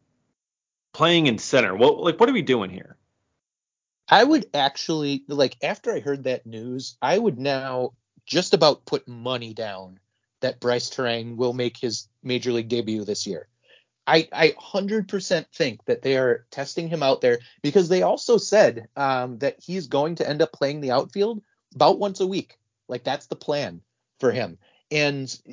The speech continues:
Speaker 2: it is not because they need outfielders at Nashville. They have plenty of capable outfielders on that team. So it is not for, like, to fill a need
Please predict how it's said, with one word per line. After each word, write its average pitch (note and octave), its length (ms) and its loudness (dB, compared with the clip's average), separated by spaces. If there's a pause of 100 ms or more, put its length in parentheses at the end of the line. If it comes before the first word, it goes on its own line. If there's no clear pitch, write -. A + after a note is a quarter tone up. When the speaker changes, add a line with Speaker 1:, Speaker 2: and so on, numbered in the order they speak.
(100)
Speaker 2:
it D#3+ 180 0
is C3+ 160 0
not C#3 280 -2
because C#3+ 380 0
they C#3 140 4
need C#3 180 0
outfielders G#2 880 -2 (420)
at A#2+ 180 -2
Nashville. A2 500 0
They C3+ 160 0
have B2 280 -4
plenty E3+ 600 4
of B2 120 0
capable A#2+ 480 2
outfielders A#2+ 560 0
on G#2+ 140 -4
that G2 160 -10
team. F#2+ 200 -12
So A2+ 180 -4
it A#2 40 -2
is A2+ 120 -4
not A#2 260 -6
for, C#3+ 220 -2 (280)
like, C3+ 280 4 (380)
to B2+ 260 4 (100)
fill D3+ 320 2
a C3 40 -2
need C3 420 -4